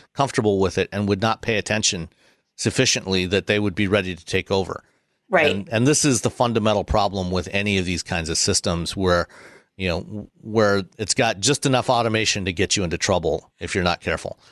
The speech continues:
Speaker 2: Well, and now one of the things that they're running into issues with is when people are wearing masks in their car,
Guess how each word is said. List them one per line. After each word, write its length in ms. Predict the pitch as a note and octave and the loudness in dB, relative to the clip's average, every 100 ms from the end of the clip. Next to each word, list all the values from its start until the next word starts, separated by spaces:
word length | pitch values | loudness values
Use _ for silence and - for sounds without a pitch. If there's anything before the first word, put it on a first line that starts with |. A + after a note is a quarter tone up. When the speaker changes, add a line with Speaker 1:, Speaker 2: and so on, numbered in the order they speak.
| _ - | _ 2
Speaker 2:
Well, 180 | A#3 - | 4 6
and 200 | A3+ G#3+ | 4 6
now 840 | G#3+ A3 B3+ B3+ F3 D#3+ D#3+ D#3 - _ | 6 4 2 4 4 6 4 4 -2 _
one 340 | - F#3 F#3+ G3+ | -4 2 4 4
of 100 | F#3+ | 4
the 80 | F#3 | 4
things 400 | F#3 E3+ E3+ E3 | 4 4 6 4
that 320 | D#3 - - - | 2 0 -8 0
they're 120 | E3+ | 2
running 340 | D#3 D#3+ D#3+ D#3 | 4 2 4 2
into 280 | D3 - | 2 4
issues 340 | D3 - D3+ D3+ | 4 4 4 6
with 360 | D3+ C#3+ C#3 - | 6 6 2 0
is 140 | D#3+ | 2
when 160 | E3 D3+ | 4 4
people 240 | F3+ E3+ | 4 4
are 120 | D#3+ | 6
wearing 280 | D#3 D3 D3 | 6 4 4
masks 460 | D3 D3 D#3 - D#3+ | 4 2 2 2 2
in 100 | C#3+ | 2
their 140 | C#3+ | 2
car, 560 | - C#3 C#3+ E3+ G#3+ | 2 4 4 4 2